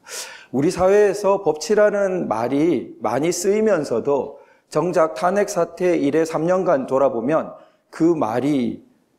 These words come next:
굉장히 혼란스럽게 쓰이고 있는 것 같습니다.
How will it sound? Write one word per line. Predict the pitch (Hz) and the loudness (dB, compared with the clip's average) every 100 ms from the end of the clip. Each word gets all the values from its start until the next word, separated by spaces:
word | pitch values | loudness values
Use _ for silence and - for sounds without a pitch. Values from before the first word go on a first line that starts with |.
| - | -6
굉장히 | 160 180 175 | -2 0 0
혼란스럽게 | 240 240 240 233 175 131 - 110 92 78 - | 2 2 0 0 0 -2 -4 -10 -10 -12 -16
쓰이고 | - 135 127 113 104 | -4 -2 0 -2 -2
있는 | 110 110 | -4 -6
것 | 104 | -6
같습니다. | 98 90 - 95 87 92 85 | -8 -10 -10 -14 -12 -12 -12